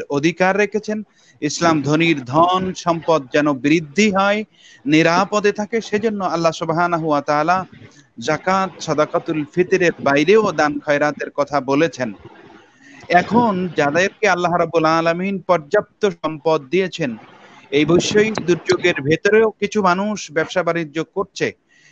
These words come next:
কিছু মানুষের চাকরিজীবী, চাকরি এখনো আছে, তাদের বেতন ভাতা, বোনাস, অন্যান্য সুযোগ সুবিধা এখনো পাচ্ছেন। এ মানুষগুলোর কাছে আমার নিবেদন থাকবে, কিছু মানুষের bank balance, savings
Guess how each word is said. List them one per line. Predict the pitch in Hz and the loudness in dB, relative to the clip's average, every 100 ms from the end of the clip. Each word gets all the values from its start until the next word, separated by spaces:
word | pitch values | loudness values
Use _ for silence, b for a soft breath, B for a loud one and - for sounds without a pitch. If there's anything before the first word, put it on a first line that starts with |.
| b | b
কিছু | - 185 220 | -4 0 2
মানুষের | 202 202 196 196 160 | 2 0 0 0 0
চাকরিজীবী, | 170 151 - 170 180 185 175 147 | -4 -4 -4 -6 -4 -6 -8 -6
চাকরি | 160 151 165 170 | -6 -4 -2 -2
এখনো | 139 151 185 180 | -2 -2 -2 0
আছে, | 147 147 170 113 _ b b b - | 0 0 -2 -4 _ b b b -2
তাদের | 151 170 147 | 0 2 2
বেতন | 165 165 196 190 | 2 2 0 0
ভাতা, | 156 - 170 | -2 0 0
বোনাস, | 156 151 160 180 180 - | 2 2 2 2 0 -2
অন্যান্য | 156 160 160 156 | -2 -2 0 -2
সুযোগ | 151 170 175 - | -4 -4 -4 -4
সুবিধা | - 185 190 190 | -6 -4 0 0
এখনো | 160 170 156 | 0 -2 -2
পাচ্ছেন। | 143 165 - 202 170 117 - b b b b - | 2 0 0 0 2 0 -8 b b b b 2
এ | 190 | 4
মানুষগুলোর | 202 254 262 196 226 214 | 4 4 2 -2 0 0
কাছে | 190 175 170 170 156 | 2 -2 0 -2 -2
আমার | 151 151 143 | -2 0 0
নিবেদন | 135 143 151 170 202 175 | 0 0 0 -2 -4 -6
থাকবে, | 147 127 123 | -6 -6 -8
কিছু | 185 180 | -6 -4
মানুষের | 202 196 208 202 156 | -2 -2 -2 -2 0
bank | 147 170 175 | 0 2 2
balance, | 190 208 202 | 2 0 -4
savings | - 170 165 214 202 - | -2 0 2 0 -2 -8